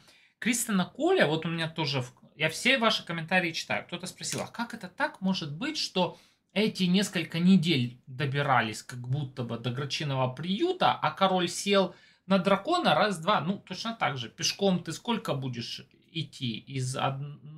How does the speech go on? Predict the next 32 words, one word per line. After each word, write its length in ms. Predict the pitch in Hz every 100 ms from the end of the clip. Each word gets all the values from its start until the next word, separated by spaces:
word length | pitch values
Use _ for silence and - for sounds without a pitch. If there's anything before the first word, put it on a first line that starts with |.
| 156
одного 380 | 143 156 160 143
города 380 | 135 135 113 120
в 40 |
другой? 320 | 117 - -
На 80 | 120
самолёте 540 | 156 226 240 359 - 220
раз-два 460 | 247 208 196 269
взлетел, 520 | 202 180 175 - 254
и 60 | 151
уже 240 | 147 156
ты 140 | 185 143
там. 280 | - 95 - _ _ _ _
Точно 280 | 269 - -
так 180 | 240
же 140 | 208 226
и 20 |
здесь. 220 | 190 151
До 120 | 127
Грачиного 540 | 143 165 175 220 214 190
приюта, 420 | 190 196 240 214
ну, 120 | 165
может, 260 | 185 185 -
там 180 | 151 135
минут 280 | 156 139
двадцать 520 | 117 123 123 - - 113
он 120 | 113
летел 500 | 110 113 - 160 165
на 60 |
своём 340 | 127 - 120 117
драконе, 540 | 117 123 160 170 120
а 60 | 110
ну, 260 | 120 120